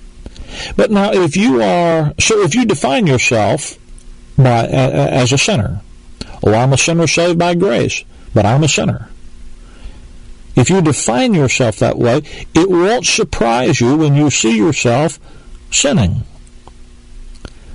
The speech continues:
But now think of it this way. If you are a saint and you sin, now what does that say?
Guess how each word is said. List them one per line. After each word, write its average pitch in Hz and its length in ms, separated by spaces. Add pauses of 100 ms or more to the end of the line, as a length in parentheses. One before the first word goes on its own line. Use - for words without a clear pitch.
(200)
But - 120
now 180 100
think 151 240
of 127 140
it - 100
this - 220
way. 101 240 (1300)
If 170 240
you 196 220
are 180 160
a 151 180
saint - 640 (760)
and 127 160
you 120 160
sin, 101 400 (1500)
now 147 140
what 180 120
does 156 100
that 214 240
say? 78 340